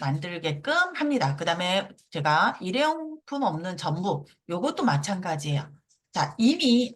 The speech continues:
앞에서 요런 식으로 만든 경우는요. 그 다음에는 얘가 그것에 대해서 기억을 하죠. 그래서 아래쪽에다가 다른 주제를 넣으면 그것에 맞게 또 이렇게,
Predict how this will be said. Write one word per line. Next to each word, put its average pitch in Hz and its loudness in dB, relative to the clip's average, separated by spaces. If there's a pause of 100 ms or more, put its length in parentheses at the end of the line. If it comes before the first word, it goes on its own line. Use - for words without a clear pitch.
앞에서 233 2
요런 269 2
식으로 254 2
만든 185 2
경우는요. 160 0
그 180 -6
다음에는 247 2
얘가 156 0 (220)
그것에 214 -2
대해서 165 -4
기억을 196 0
하죠. 196 -4 (240)
그래서 196 2
아래쪽에다가 247 0
다른 196 -2
주제를 165 -4
넣으면 151 2 (220)
그것에 160 0
맞게 147 -4
또 392 0
이렇게, 330 -2